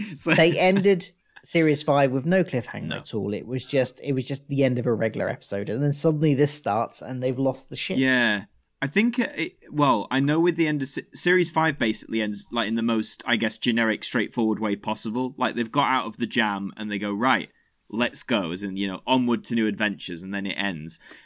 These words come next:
Speaker 1: Um, I did read that apparently this season was a bit rushed in terms of, uh,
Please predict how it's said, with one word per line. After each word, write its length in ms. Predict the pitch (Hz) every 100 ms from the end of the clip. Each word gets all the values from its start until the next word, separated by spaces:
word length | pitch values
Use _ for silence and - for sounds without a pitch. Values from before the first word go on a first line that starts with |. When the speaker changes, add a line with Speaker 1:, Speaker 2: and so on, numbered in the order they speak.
| _ -
Speaker 1:
Um, 400 | 107 104 101 - -
I 80 | 131
did 240 | 143 160 156
read 280 | 165 151
that 120 | 147 127
apparently 600 | - - 156 156 135 120
this 380 | 107 160 165
season 680 | - 127 101 92 85 78 87 _
was 160 | 117 110
a 60 | 104
bit 180 | 123 -
rushed 600 | 101 123 160 - - - _ -
in 100 | 117
terms 320 | 143 123 113
of, 160 | 110 117
uh, 360 | 110 104 101